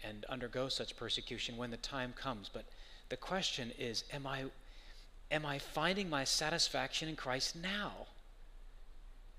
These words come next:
Am I living for Jesus not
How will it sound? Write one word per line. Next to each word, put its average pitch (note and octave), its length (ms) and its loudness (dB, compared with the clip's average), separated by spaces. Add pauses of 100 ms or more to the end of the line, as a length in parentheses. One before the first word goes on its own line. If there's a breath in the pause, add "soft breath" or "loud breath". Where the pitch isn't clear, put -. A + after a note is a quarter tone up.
(520 loud breath)
Am E3 140 8
I D#3+ 100 12
living F3+ 320 8
for F3 160 0
Jesus D#3+ 640 4 (200)
not F3 300 6